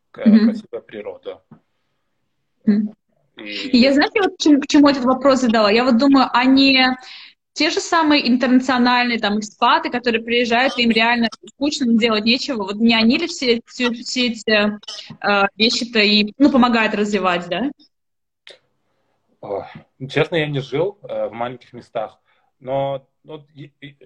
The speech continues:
Speaker 1: да, имеет смысл, потому что им, да, им скучно, у них нету друзей, а вот они начинают какую-то движуху, э, и собирают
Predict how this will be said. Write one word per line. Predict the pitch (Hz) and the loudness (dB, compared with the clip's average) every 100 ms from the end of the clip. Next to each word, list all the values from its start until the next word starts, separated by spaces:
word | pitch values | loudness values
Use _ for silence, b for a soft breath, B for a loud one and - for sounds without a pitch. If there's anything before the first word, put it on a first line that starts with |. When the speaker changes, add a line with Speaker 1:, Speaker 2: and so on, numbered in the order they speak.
| - | -14
Speaker 1:
да, | 135 135 123 104 101 | -2 2 2 -2 -8
имеет | 113 120 - | -10 -10 -10
смысл, | 120 117 113 | -16 -18 -18
потому | - 104 104 | -14 -14 -14
что | - - 107 101 98 _ _ _ - | -18 -8 -8 -8 -12 _ _ _ -18
им, | 110 | -8
да, | 104 95 | -6 -6
им | 92 | -10
скучно, | - 156 139 | -18 -16 -14
у | 113 | -16
них | 101 | -16
нету | 107 98 101 | -20 -20 -18
друзей, | 98 98 117 139 | -14 -8 -4 -4
а | |
вот | 101 101 | -6 -12
они | 98 | -16
начинают | 95 95 - 104 | -20 -20 -16 -18
какую-то | - 104 95 | -18 -20 -20
движуху, | 98 113 135 104 _ b b b - - | -18 -18 -18 -20 _ b b b -20 -16
э, | 98 95 | -14 -14
и | 90 | -16
собирают | - 104 110 | -2 0 2